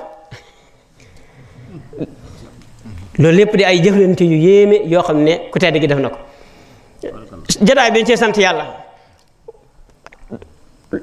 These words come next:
Rubbama nga bëgg a waxtaane Sëñ Tuubaa am loo xam ne dafa dal ci sa kaw, Yàlla buñ jàpp ne dañuy wax ne diw boppam la fi nekkal, déedéet. Waxtaan rek mooy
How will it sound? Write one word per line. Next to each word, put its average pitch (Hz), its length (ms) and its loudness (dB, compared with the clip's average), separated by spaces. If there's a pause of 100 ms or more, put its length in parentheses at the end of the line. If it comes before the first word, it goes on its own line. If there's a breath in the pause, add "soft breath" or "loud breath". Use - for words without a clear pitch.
(140)
Rubbama 262 840 0
nga 208 120 2
bëgg 247 180 0
a 254 40 2
waxtaane 233 340 0
Sëñ 220 200 -2
Tuubaa 214 400 0
am 226 140 0
loo 226 100 2
xam 208 160 -2
ne 196 40 0
dafa 214 180 -2
dal 202 140 0
ci 202 60 -10
sa 208 100 -2
kaw, 190 300 -2 (280)
Yàlla 233 260 2
buñ 214 180 0
jàpp 208 260 0
ne 185 400 -2
dañuy 190 240 2
wax 190 160 2
ne 180 200 2
diw 190 180 2
boppam 185 300 0
la 170 80 0
fi 175 80 -2
nekkal, 165 300 0
déedéet. 185 280 0 (520 soft breath)
Waxtaan 220 360 0
rek 190 120 -2
mooy 196 200 0